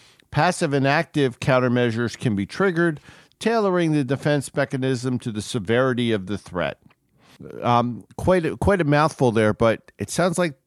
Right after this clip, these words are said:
they're doing a really good job, and it almost sounds like, Max, in the great race between anti-drone and drone technology, it sounds like the anti-drone technology is catching up and maybe getting it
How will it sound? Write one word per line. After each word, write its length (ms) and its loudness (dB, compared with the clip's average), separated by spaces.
they're 500 2
doing 300 2
a 80 2
really 520 0
good 220 0
job, 500 4
and 520 0
it 180 -2
almost 460 2
sounds 340 2
like, 220 -2
Max, 540 -2
in 160 4
the 140 2
great 360 2
race 380 2
between 640 0
anti-drone 920 2
and 280 0
drone 380 2
technology, 720 0
it 100 -6
sounds 260 -2
like 180 -2
the 160 -4
anti-drone 800 2
technology 640 0
is 120 -2
catching 420 -2
up 180 0
and 180 0
maybe 300 0
getting 360 0
it 160 -2